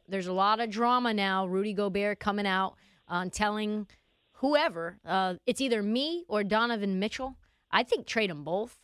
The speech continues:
I think, honestly, it's time to just blow the whole thing up, probably trade Mike Conley as well. If you're the Utah Jazz after,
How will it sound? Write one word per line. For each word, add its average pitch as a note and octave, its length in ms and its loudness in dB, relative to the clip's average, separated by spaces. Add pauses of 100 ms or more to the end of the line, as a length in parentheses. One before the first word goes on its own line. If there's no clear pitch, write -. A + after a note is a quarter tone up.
I F#3 120 -2
think, G3+ 180 -2
honestly, F#3 460 -2
it's - 140 -8
time F#3+ 320 0
to E3+ 60 -8
just D#3 220 -6
blow F#3 220 -2
the E3 80 -4
whole F#3 180 -2
thing F#3 240 -6
up, F3+ 180 -2
probably F#3+ 380 -2
trade F3+ 300 -4
Mike F3 240 -6
Conley F#3 420 -4
as D#3+ 160 -8
well. F#3 400 0 (220)
If A3+ 160 0
you're E4 140 0
the C4 100 0
Utah A3+ 500 0
Jazz F#3 480 0
after, F3+ 720 0